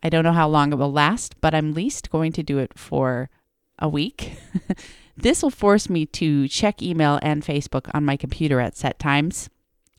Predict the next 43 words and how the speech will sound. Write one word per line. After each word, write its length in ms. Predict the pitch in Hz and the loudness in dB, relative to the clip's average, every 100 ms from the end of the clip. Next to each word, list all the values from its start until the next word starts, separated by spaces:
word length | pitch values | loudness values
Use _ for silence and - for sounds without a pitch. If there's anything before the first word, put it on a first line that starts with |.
| - | -6
which 380 | 190 202 - - | 0 0 0 -2
I 60 | 165 | 0
really 320 | 156 151 143 | 2 2 0
could 260 | - 143 131 | 0 -4 0
use. 420 | 131 - - - - _ _ _ _ | -2 -2 -8 -12 -18 _ _ _ _
So 440 | 294 - 220 165 - | -4 4 6 6 4
I 120 | 175 | 2
would 160 | 175 160 | 2 2
love 280 | 185 269 - | 0 -2 -2
to 80 | 190 | -2
hear 340 | 165 156 156 156 | 0 0 0 -2
how 160 | 170 | -4
you're 200 | 156 170 | -2 -2
going 240 | 165 156 143 | 2 2 2
to 80 | 143 | 0
apply 360 | - 135 135 | 0 -2 0
this. 500 | - 147 - 170 - - | -2 -6 -6 -10 -12 -10
Shoot 240 | - 214 | -4 -2
me 120 | 233 | 0
an 80 | 220 | 0
email 380 | 202 185 143 131 | 2 4 4 4
at 380 | 135 131 - 165 - | 2 -2 -6 -14 -2
jen 300 | 180 165 170 | 2 4 2
at 80 | - | 0
jenriday 580 | 160 147 139 139 139 | 0 2 2 2 0
dot 240 | 135 123 - | -2 -4 -4
com 380 | 185 170 165 165 | 0 2 2 0
and 220 | 165 - | -4 -4
tell 180 | - 233 | -2 0
me, 240 | 233 226 - _ _ | 0 -4 -8 _ _
what 100 | - | -4
are 60 | 262 | -2
you 40 | |
going 240 | 226 170 156 | 0 0 0
to 80 | |
do 440 | 147 143 139 135 135 | -2 0 0 0 -4
to 680 | - 160 147 143 143 147 - | -6 -2 2 2 0 -4 -8
reduce 540 | 147 143 - 185 208 - | -10 -8 -4 -2 -4 -6
the 160 | - | -6
time 380 | - 180 156 151 | -4 -2 0 0
you 100 | 156 | -2
spend 420 | - - 135 131 139 | -4 -2 0 -2 -2
on 380 | 131 127 135 | -2 -2 -4